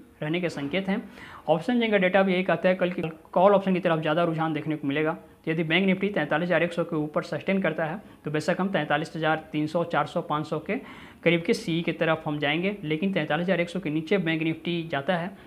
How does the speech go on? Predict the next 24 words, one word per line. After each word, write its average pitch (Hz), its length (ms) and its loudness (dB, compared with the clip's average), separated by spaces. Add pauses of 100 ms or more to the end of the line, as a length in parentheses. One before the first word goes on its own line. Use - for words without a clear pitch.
(120)
तब 156 140 2
हम 185 180 -2
बयालीस 156 240 2
हज़ार 160 140 0
आठ 151 200 2
सौ - 160 -4
के 156 80 -4
करीब 151 240 -4
की 214 100 -6
पीई 151 260 -6
की 151 80 -6
तरफ 143 300 -10
जाएंगे। 135 300 -10 (440)
वहीं 185 180 4
यदि 208 260 4
निफ्टी 165 360 2
की 214 100 2
बात 180 160 6
करें 202 160 0
तो 170 80 -2
निफ्टी 165 300 -2
यदि 202 140 4
अठारह 185 380 2
हज़ार 185 320 2